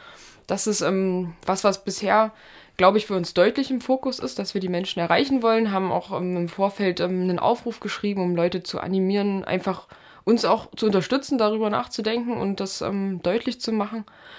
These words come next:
Und, ähm, auf der anderen Seite, wen wollen wir jetzt, ähm, realpolitisch oder auch, ähm, vielleicht auch erstmal stadtpolitisch oder sonst wo erreichen, ist eine richtig gute Frage. Die <laughs> stellen wir uns eigentlich auch schon sehr lange. Was sind die Forderungen, die wir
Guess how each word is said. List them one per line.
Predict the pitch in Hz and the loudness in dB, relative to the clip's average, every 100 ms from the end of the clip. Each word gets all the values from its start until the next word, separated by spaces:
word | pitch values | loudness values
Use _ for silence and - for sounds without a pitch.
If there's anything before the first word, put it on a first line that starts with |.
| - - - | -18 -20 -14
Und, | - 208 202 185 | 0 4 4 2
ähm, | 190 190 | 0 2
auf | 180 - | 0 0
der | - | 2
anderen | 254 247 | 4 4
Seite, | 214 220 196 | 4 2 2
wen | 214 | 2
wollen | 208 208 | 4 2
wir | 202 196 | 2 2
jetzt, | 190 - | 0 -2
ähm, | 185 196 180 175 | -2 -2 -4 -4
realpolitisch | 175 196 - 214 220 226 190 | -2 -2 -2 -4 0 0 0
oder | 180 175 - | 0 0 0
auch, | 190 190 | -4 -4
ähm, | 180 180 175 - _ _ - - | -4 -4 -6 -10 _ _ -20 -10
vielleicht | - 190 190 | 0 2 2
auch | 175 - | -2 -2
erstmal | - 185 180 | -4 -2 -6
stadtpolitisch | 165 190 - 233 226 226 | -6 -10 -4 -2 0 0
oder | 202 180 | 2 2
sonst | 185 240 - | 2 0 4
wo | 233 | 4
erreichen, | - 190 185 247 - 277 269 - - - - - | 6 4 4 4 2 -2 -2 -14 -16 -16 -14 -6
ist | 202 | -2
eine | 226 202 | 2 2
richtig | 226 - 240 | 2 -2 -6
gute | - 196 | -6 -6
Frage. | 170 - 175 294 269 | -2 2 4 4 2
Die | 233 | -2
<laughs> | |
stellen | - - 247 262 | -2 2 4 6
wir | 226 | 4
uns | 208 - | 0 -2
eigentlich | - 214 - | -2 0 0
auch | 233 | 0
schon | 226 202 | 2 0
sehr | 175 190 | 2 2
lange. | 185 233 269 226 | 4 2 2 0
Was | 214 - | -2 0
sind | 208 196 - - _ - | -2 -2 -6 -20 _ -8
die | 185 | -8
Forderungen, | - 214 254 233 220 | 0 2 2 2 0
die | 202 196 | 0 -2
wir | 196 185 | -2 -2